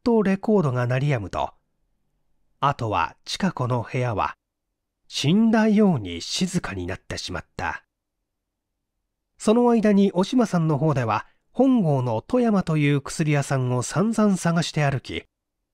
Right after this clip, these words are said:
それからまた念のため他の店でアルデラミンという薬のことを聞き、どちらも目的を達せずに、ひどく申し訳ないような顔をして緑風荘アパートへ戻ってきたが、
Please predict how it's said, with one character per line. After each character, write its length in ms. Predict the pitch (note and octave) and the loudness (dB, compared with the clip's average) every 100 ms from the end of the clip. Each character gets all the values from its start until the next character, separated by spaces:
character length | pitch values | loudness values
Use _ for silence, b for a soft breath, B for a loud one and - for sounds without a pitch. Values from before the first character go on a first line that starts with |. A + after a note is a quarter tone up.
| _ | _
そ 140 | - | 0
れ 80 | F3 | 0
か 140 | D#3+ | 2
ら 180 | D#3+ D#3+ | 2 2
ま 100 | D#3 | 0
た 200 | D#3+ D#3+ | 2 2
念 240 | D3 F3 G#3+ | 2 2 2
の 140 | G#3 | 2
た 100 | F#3+ | 2
め 200 | E3+ F3 b b | 2 0 b b
他 280 | - F#3 C4 | -4 0 4
の 120 | B3 | 4
店 260 | A#3 A3+ G#3+ | 2 2 0
で 280 | D3 G#2 - - | 0 -4 -6 -4
ア 160 | A#2 | 0
ル 100 | G3+ | 2
デ 120 | B3+ | 2
ラ 120 | A#3 A3+ | 2 2
ミ 140 | G#3 | 2
ン 60 | G3+ | 2
と 160 | F3+ | 0
い 100 | F3 | 2
う 120 | F3+ | 2
薬 360 | E3+ - F#3 E3 | 0 -4 0 2
の 100 | D3+ | 2
こ 140 | D3 | 0
と 120 | C#3+ G2 | -4 -4
を 100 | F2 | -8
聞 160 | - | -12
き、 240 | - F#2+ - _ _ _ _ _ - | -10 -10 -10 _ _ _ _ _ -6
ど 180 | D3 B3 | 0 0
ち 160 | - | 2
ら 100 | G3 | 0
も 200 | D3+ A2+ | 0 -2
目 220 | F#2 A2 - | -4 -6 -4
的 320 | E3+ - C#3 | -4 -2 -2
を 100 | C3 | -2
達 200 | - A#2+ | -4 -6
せ 140 | - | -4
ず 140 | A#2+ A#2+ | -4 -2
に、 220 | A#2 A#2 _ _ _ | -2 -4 _ _ _
ひ 180 | - F#3+ | -4 0
ど 160 | G3 F3+ | 2 0
く 220 | - D3+ | 0 0
申 260 | C#3+ E3+ G#3 | 2 2 2
し 180 | - | 0
訳 260 | G#3 G3+ G3+ | 0 0 0
な 140 | G3+ | 2
い 120 | G#3 F#3+ | 4 4
よ 140 | F3 | 2
う 40 | |
な 160 | E3 D#3 | 0 -2
顔 320 | - D3+ E3 | -2 0 2
を 100 | D#3+ | 0
し 120 | D#3 | -2
て 260 | - D3+ D3 | -4 -2 -2
緑 160 | A2 B2 | -4 -6
風 340 | - F3+ F#3 | 0 2 2
荘 340 | E3+ F3 E3+ E3+ | 2 0 2 2
ア 60 | |
パ 160 | D#3+ D#3 | 0 0
ー 40 | |
ト 140 | D3 G#2+ | 0 -6
へ 80 | G#2 | -6
戻 200 | B2+ C#3 | -6 -6
っ 40 | |
て 140 | - | -8
き 80 | G2 | -8
た 100 | - | -6
が、 240 | F#2 F2 | -4 -6